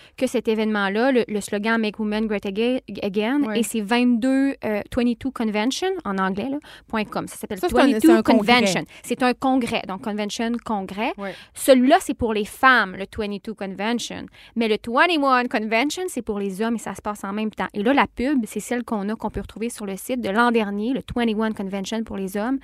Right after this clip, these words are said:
Speaker 1: Et je pensais que c'était un gag. Ça a pas de bon sens.
Speaker 2: Qu'est-ce qu'on voit dans la pub ?
Speaker 1: Ben, tous, là, je, je m'excuse de dire le terme douchebag, mais c'est tous des gars très baraqués, très musclés. J'aime pas ça, mais
Speaker 2: Des vrais
Speaker 1: ben,
Speaker 2: hommes.
Speaker 1: des vrais, de vrais hommes. Et c'est ça qu'ils disent.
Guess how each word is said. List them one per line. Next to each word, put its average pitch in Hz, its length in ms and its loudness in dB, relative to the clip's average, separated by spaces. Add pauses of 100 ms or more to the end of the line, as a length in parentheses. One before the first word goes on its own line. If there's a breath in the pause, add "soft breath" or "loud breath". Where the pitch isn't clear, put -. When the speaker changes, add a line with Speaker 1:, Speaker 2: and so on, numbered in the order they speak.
(520 loud breath)
Speaker 1:
Et 240 140 2
je 220 140 0
pensais 240 640 -4
que 214 100 -8
c'était 214 520 -6 (120)
un 190 180 -4
gag. 185 560 -8
Ça - 200 -6
a 190 40 -6 (120)
pas 226 180 -2 (160)
de 196 220 -2 (100)
bon 202 380 -6
sens. - 320 -6 (120)
Speaker 2:
Qu'est-ce 220 200 -6
qu'on 196 160 -2
voit 208 180 -2
dans 214 120 -4
la 156 120 -8
pub ? 214 300 -4 (100)
Speaker 1:
Ben, 220 180 2 (200)
tous, 269 300 -2 (100)
là, 233 220 4
je, 233 200 2
je 226 80 -2
m'excuse 220 300 0
de 247 40 0
dire 220 140 2
le 220 80 2
terme 233 240 0 (160)
douchebag, 233 760 0
mais 254 80 6
c'est 233 120 -4
tous 262 180 -2
des 220 140 -2
gars 247 180 4
très 240 400 -4
baraqués, 226 680 2
très 277 200 0
musclés. 269 360 0
J'aime 302 180 4
pas 415 140 6
ça, 523 100 4
mais 339 80 0
Speaker 2:
Des - 100 -10 (140)
vrais 190 140 -2 (100)
Speaker 1:
ben, - 20 2 (220)
Speaker 2:
hommes. 214 80 0
Speaker 1:
des 226 140 0
vrais, 233 380 4
de 254 100 6
vrais 240 220 0
hommes. 320 140 6
Et 254 60 4
c'est 233 120 -2
ça 269 140 0
qu'ils 226 180 -6
disent. 185 320 -6